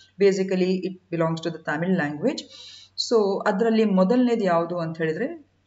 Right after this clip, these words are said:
ತೊಲ್ಕಾಪಿಯಂ ಅಂತ ಹೇಳ್ಬಿಟ್ಟು, ಇದನ್ನ ಬರ್ದವರು ಅಥವಾ ಇದರ, ಆ,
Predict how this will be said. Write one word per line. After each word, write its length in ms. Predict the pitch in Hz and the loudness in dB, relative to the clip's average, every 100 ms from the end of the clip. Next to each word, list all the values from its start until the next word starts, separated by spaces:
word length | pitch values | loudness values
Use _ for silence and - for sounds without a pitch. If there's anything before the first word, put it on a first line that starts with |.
| _ | _
ತೊಲ್ಕಾಪಿಯಂ 840 | 247 254 - 214 214 180 160 151 | 0 0 -2 -4 -4 -4 -4 -4
ಅಂತ 200 | 147 147 | -8 -6
ಹೇಳ್ಬಿಟ್ಟು, 520 | 185 151 139 139 - | -6 -6 -6 -10 -10
ಇದನ್ನ 280 | - 185 175 | -8 -4 -4
ಬರ್ದವರು 600 | 165 160 170 196 175 247 | -2 -2 0 2 2 0
ಅಥವಾ 180 | 214 165 | -4 -6
ಇದರ, 200 | 156 156 156 _ _ _ | -6 -6 -10 _ _ _
ಆ, 40 | _ | _